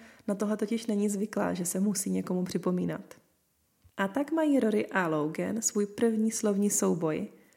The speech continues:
který teda mimochodem vyhraje Logan. Ubije Rory argumenty, což je něco, co se v jejich vztahu bude párkrát opakovat.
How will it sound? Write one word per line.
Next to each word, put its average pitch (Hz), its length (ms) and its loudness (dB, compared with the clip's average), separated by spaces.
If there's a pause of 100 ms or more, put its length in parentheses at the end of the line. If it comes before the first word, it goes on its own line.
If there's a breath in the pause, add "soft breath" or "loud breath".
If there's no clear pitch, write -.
(240 soft breath)
který 233 260 -2
teda 285 180 0
mimochodem 262 540 2
vyhraje 262 320 2
Logan. 226 500 2 (320)
Ubije 214 460 4
Rory 202 220 2
argumenty, 190 680 0 (420 soft breath)
což - 220 -2
je 240 60 2
něco, 226 280 0
co 190 100 0
se 202 140 -2
v 196 40 -2
jejich 202 200 0
vztahu 190 380 -2
bude 196 180 0
párkrát 208 400 -2
opakovat. - 640 -4